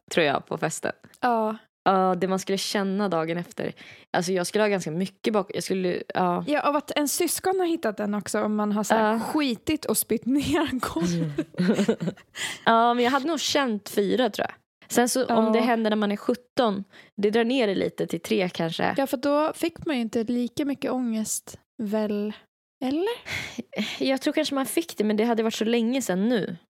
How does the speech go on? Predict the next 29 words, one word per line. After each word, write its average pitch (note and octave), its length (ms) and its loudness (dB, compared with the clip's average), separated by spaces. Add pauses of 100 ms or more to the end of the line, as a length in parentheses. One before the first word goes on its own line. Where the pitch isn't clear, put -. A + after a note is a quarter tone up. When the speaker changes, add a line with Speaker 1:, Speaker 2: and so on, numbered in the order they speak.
Speaker 1:
eh, G#3+ 60 4
så G3+ 120 2
här F#3 60 4
att F#3 100 -4
man, G3 240 0
man, G3+ 300 0
jag A3 260 0
tycker G#3 220 -4
typ F3+ 200 -2
att F3+ 120 -4
när F3+ 260 2
unga G3+ 260 2
människor E3+ 340 0
gör E3 140 2
sånt D#3+ 280 -4
så - 80 -4
Speaker 2:
Ja. - 20 -2
Speaker 1:
känns - 240 0
det E3+ 80 -6
så - 120 0
här, E3 100 2
så F3+ 120 -4
himla D#3 520 0
förlåtande - 680 0
att - 80 -8
de E2+ 140 -2
är - 40 -2
så - 320 -2
små. - 440 -2